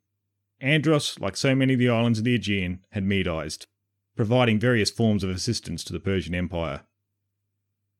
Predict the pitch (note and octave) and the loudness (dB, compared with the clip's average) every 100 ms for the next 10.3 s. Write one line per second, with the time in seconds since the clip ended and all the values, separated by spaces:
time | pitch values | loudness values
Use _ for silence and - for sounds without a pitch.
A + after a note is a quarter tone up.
0 | _ _ _ _ _ _ _ - E3 F#3 | _ _ _ _ _ _ _ 0 2 2
1 | F3 E3+ D3+ A2+ B2 C#3+ C#3+ C3 B2+ A#2+ | 2 4 4 2 2 2 4 4 2 4
2 | A2+ G2+ A#2+ - G2+ F2 - - - C3 | 2 2 -2 0 0 0 -4 -4 0 4
3 | A#2+ A2 G#2 A2 F#2+ F2+ E2 D#2+ _ - | 4 2 4 2 2 -2 -4 -8 _ -12
4 | F#2 A#2 G2+ - D#2+ D#2+ _ _ _ _ | -4 0 0 -2 -8 -10 _ _ _ _
5 | _ C#3 D3+ C#3 D#3 C3+ A2 F#2+ A2+ - | _ 2 2 4 2 2 0 0 0 0
6 | A#2+ G2+ E2 G2+ F#2+ G#2 G#2 F2 E2 D#2+ | -2 -2 -2 -2 0 2 2 0 -4 -6
7 | - G#2+ F2+ - F#2+ C#2+ E2 C#2+ C2+ - | -2 0 -2 -4 -6 -4 -8 -10 -12 -18
8 | _ _ _ _ _ A#2+ G2+ A2 G2 F2+ | _ _ _ _ _ -4 -2 0 -2 -2
9 | - F2 - - - F#2 E2 G#2 F2+ F#2 | -4 -6 -8 -12 -10 -8 -6 -6 -6 -6
10 | D#2+ C#2 C#2 | -6 -6 -12